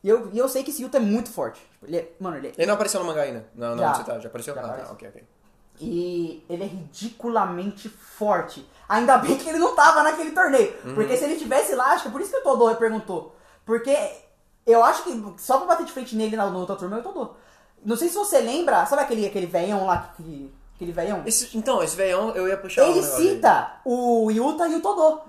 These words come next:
Speaker 2: Hum.
Speaker 1: Ele fala, "A próxima geração de não sei o quê, alunos como o Itadori, o Megumi, o Todô e o Yuta." Só que o Yuta só mostra a silhueta dele no anime.
Speaker 2: Então, é, esse é um dos negócios que eu não curti em Jujutsu, é, pelo menos na primeira temporada, provavelmente podem mudar isso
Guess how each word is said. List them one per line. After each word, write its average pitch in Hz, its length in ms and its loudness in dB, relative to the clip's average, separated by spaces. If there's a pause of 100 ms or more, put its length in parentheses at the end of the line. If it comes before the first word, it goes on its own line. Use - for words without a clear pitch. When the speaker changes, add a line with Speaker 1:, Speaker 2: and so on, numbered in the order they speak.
Speaker 2:
Hum. - 140 -12
Speaker 1:
Ele 233 140 0
fala, 220 240 4
"A 208 40 2
próxima 247 400 2
geração 233 520 0
de 220 120 -4
não 226 80 -6
sei 220 140 0
o 214 60 0
quê, 202 380 -6 (140)
alunos 220 360 2
como 214 240 6
o 196 60 -4
Itadori, 202 760 6 (120)
o 185 80 -10
Megumi, 202 760 -2
o 202 80 -4
Todô 240 680 8
e 247 80 -4
o 302 60 -2
Yuta." 285 240 -2
Só 233 120 -2
que 233 100 -4
o 226 40 0
Yuta 233 140 -4
só 262 120 -4
mostra 247 240 0
a 277 40 0
silhueta 269 400 -2
dele 185 180 -8
no 175 80 -8
anime. 147 400 -12
Speaker 2:
Então, 233 280 -4
é, 180 340 -2
esse 208 160 -4
é 240 40 -4
um 240 160 -6
dos 208 160 -14
negócios 202 320 -6
que - 60 -10
eu 190 60 -6
não 202 80 -8
curti 196 300 -12
em 196 100 -10
Jujutsu, 156 560 -12
é, 135 320 -8
pelo 135 180 -12
menos 160 120 -6
na 147 60 -6
primeira 135 240 -10
temporada, 120 280 -8
provavelmente 131 360 -10
podem 127 300 -10
mudar 117 240 -8
isso - 240 -12